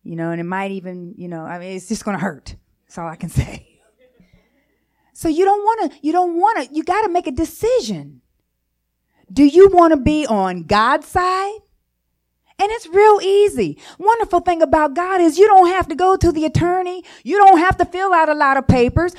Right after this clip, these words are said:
You don't have to go through foster care. You don't have to do any of that stuff. All you have to do is say, "Yes, Lord. Yes, Lord." And the adoption is final. Is,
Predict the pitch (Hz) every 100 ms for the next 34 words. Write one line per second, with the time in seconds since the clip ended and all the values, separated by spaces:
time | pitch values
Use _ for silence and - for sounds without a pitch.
0 | - 240 403 381 320 339 330 277 294 277
1 | 277 269 254 226 220 240 220 247 269 277
2 | - 302 440 381 370 359 370 370 415 453
3 | 480 453 359 277 254 - 233 175 - -
4 | 320 359 403 370 359 349 330 370 359 349
5 | 349 330 339 392 415 - 370 392 370 294
6 | 240 - - 277 349 427 440 415 - 381
7 | 370 311 226 175 165 - _ _ - _
8 | _ _ _ _ _ _ _ _ _ _
9 | _ _ _ _ _ 381 381 359 330 277
10 | 349 381 392 403 403 359 370 392 392 -
11 | _ - _ - 415 415 415 349 277 151
12 | 196 - _ _ _ _ _ _ _ _
13 | _ _ _ _ _ _ _ _ _ _
14 | _ _ _ _ _ _ _ _ _ _
15 | _ _ _ _ _ 320 339